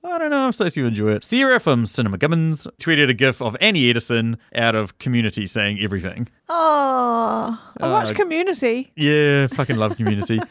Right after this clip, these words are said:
Speaker 1: <laughs> Dawn Alicia started throwing as many at us as she possibly can. Honeymoon in Vegas, Drive Angry, and Peggy Sue Got Married.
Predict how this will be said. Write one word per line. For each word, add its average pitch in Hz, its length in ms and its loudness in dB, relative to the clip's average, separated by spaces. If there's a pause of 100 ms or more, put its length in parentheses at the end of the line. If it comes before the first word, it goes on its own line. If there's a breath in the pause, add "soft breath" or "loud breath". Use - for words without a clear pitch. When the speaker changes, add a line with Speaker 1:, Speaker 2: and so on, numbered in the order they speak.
Speaker 1:
<laughs> - 200 -16
Dawn 240 200 2
Alicia 151 500 2
started 139 320 0
throwing 123 280 2
as 107 120 -4
many 160 280 0
at 110 80 2
us 104 180 -4
as 107 60 -12
she 107 100 -8
possibly 101 360 -6
can. 156 460 2
Honeymoon 202 380 2
in 101 140 -2
Vegas, 104 640 -2
Drive 170 280 2
Angry, 131 380 2
and 120 120 -2
Peggy 104 180 -6
Sue 101 180 -6
Got 92 140 -8
Married. 143 480 2